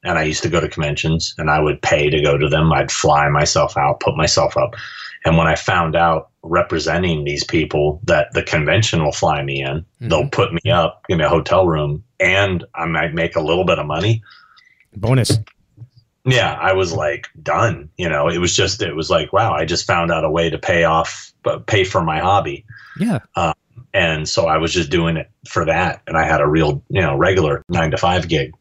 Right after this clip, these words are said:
Speaker 2: Mm-hmm.
Speaker 1: And, uh, eventually it just snowballed, and it started to,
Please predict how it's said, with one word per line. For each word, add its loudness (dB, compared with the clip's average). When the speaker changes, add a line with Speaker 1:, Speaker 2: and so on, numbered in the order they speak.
Speaker 2:
Mm-hmm. 0
Speaker 1:
And, 0
uh, 2
eventually 0
it -6
just 0
snowballed, 0
and 0
it -4
started 0
to, -2